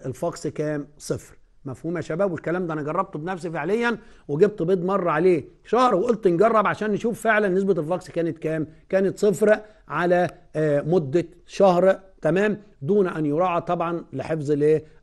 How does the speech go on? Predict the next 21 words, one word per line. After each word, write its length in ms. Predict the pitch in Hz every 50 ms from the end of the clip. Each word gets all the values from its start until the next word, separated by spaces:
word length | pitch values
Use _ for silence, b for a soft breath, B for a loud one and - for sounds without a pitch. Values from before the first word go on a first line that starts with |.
| b
البيض 420 | 165 165 139 127 165 180 180 185 165 - b b b
بالطريقة 680 | - 143 185 - - - 139 143 170 180 175 - 165 160 -
الصحيحة. 640 | 143 - - - 135 123 180 208 190 - 226 233 - - - _ -
ولو 260 | 139 143 156 185 196
حفظنا 420 | - - 151 147 180 185 165 160 151
البيض 240 | 147 147 180 180
بالطريقة 540 | 151 156 196 196 196 - 160 165 180 175 160
الصحيحة 580 | 147 - - 151 160 214 226 185 233 247 202 B B B B
يجب 280 | - 196 208 185 175 170 - -
ألا 260 | 185 185 170 156 147
يزيد 240 | 131 127 180 175 165
عن 160 | 147 170 - 156
أسبوعين 380 | 143 120 123 131 139 165 175 165
بالكتير 400 | 151 143 - - 131 131 185 175
خالص، 340 | - - 170 170 165 147 -
أو 180 | - 160 165
أربعتاشر 540 | 147 127 123 131 131 123 - 156 131 147 139
يوم 180 | 139 151 151 139
زي 140 | 127 147 143
ما 100 | 131 104
قلنا. 180 | 104 107 101